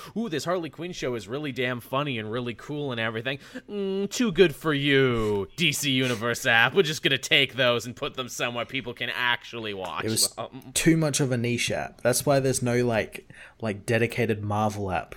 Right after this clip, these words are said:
Speaker 2: where all, like, the Marvel
Speaker 1: Yeah.
Speaker 2: T V shows and stuff are. It's too niche.
Speaker 1: Yeah.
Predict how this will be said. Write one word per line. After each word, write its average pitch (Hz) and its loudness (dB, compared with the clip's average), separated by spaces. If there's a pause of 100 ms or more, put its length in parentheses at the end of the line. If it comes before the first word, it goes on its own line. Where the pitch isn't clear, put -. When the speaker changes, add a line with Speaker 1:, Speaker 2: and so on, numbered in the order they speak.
Speaker 2:
where 107 2
all, 113 0
like, 107 2
the 107 -4
Marvel 104 2
Speaker 1:
Yeah. 110 -4
Speaker 2:
T 110 -2
V 107 0
shows 104 0
and 104 -2
stuff 98 0
are. 101 4
It's - 0
too 131 4
niche. - -4 (720)
Speaker 1:
Yeah. 85 -8